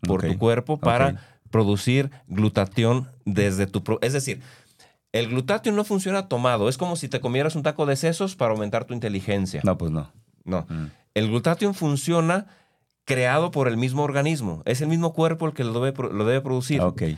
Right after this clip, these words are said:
Speaker 2: Esto es un estimulante,
Speaker 1: No,
Speaker 2: digamos.
Speaker 1: ya te-, no, es, es, es un productor, es un detonador, porque
Speaker 2: Ok.
Speaker 1: la fórmula está incompleta y este es el complemento de la fórmula.
Speaker 2: Ujú.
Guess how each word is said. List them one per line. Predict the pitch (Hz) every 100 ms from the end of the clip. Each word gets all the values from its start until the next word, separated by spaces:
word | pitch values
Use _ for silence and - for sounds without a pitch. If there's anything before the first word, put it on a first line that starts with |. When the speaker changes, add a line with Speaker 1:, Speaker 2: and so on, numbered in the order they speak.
| -
Speaker 2:
Esto | 123 -
es | 143 151
un | 147
estimulante, | 147 107 101 107 110 98
Speaker 1:
No, | 82
Speaker 2:
digamos. | 80 -
Speaker 1:
ya | 107 139
te-, | -
no, | 113 147 -
es, | - 120 -
es, | 131 - - - -
es | 139
un | 214
productor, | 208 208 139 - 131 139
es |
un | 196
detonador, | 202 196 139 135 151 - -
porque | 120 117 101 110
Speaker 2:
Ok. |
Speaker 1:
la | 104 110
fórmula | 151 180 190 196 190 - _
está | - -
incompleta | 135 147 147 160 156 - - _ - _ _ _
y | 104
este | 127 160 170
es | 165
el | 156
complemento | 135 113 110 113 120
de |
la | 117
fórmula. | 110 127 113 85 76 -
Speaker 2:
Ujú. | 85 82